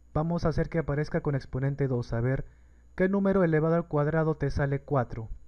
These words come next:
Dos, ¿verdad? Dos al cuadrado es cuatro, así que lo puedo colocar ese dos acá junto con el x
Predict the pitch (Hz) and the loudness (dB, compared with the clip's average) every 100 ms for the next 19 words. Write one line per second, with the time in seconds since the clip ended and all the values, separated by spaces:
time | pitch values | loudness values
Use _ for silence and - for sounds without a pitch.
0 | - - - - 135 175 185 135 131 131 | -20 -20 -20 -14 0 2 4 2 0 2
1 | 170 185 139 139 143 147 143 131 127 139 | 0 -2 -2 -2 0 -2 -2 -4 -2 0
2 | 151 135 - 180 180 - 123 - - 131 | 0 -2 -4 0 0 2 -2 -4 -4 -2
3 | 123 - 151 160 - 135 - 131 123 123 | -2 -2 -2 0 0 -2 0 -2 -2 -4
4 | 123 143 143 190 - 131 120 117 123 127 | 0 0 2 0 0 -6 -6 -6 -4 0
5 | 170 185 220 - | 0 0 -6 -8